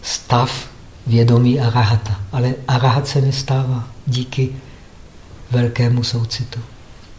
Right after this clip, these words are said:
Hm? A jak to může dokázat? Protože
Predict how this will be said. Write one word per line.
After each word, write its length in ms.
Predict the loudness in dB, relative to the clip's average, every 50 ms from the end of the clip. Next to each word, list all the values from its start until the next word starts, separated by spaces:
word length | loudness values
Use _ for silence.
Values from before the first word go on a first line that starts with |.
| -20 -20 -4 0
Hm? 120 | 0 0 0 -2 -8 -16 -20 -20 -20 -20 -20 -20 -20 -20 -20 -20 -20 -20 -20 -20 -20 -18 -18 -18 -18 -18 -18 -18 -20 -20 -20 -20 -20 -18 -18 -18 -18 -18 -18 -18 -18 -18 -20 -20 -20 -20 -20 -20 -20 -20 -10 -4
A 60 | 0
jak 360 | 2 2 2 2 0 -2 -10 -16 -16 -20 -2 2
to 100 | 4 6
může 300 | 6 6 6 4 4 2
dokázat? 540 | 2 0 2 2 2 2 2 2 2 0 -2 -2 -4
Protože 460 | -4 -6 -4 0 2 2 4 4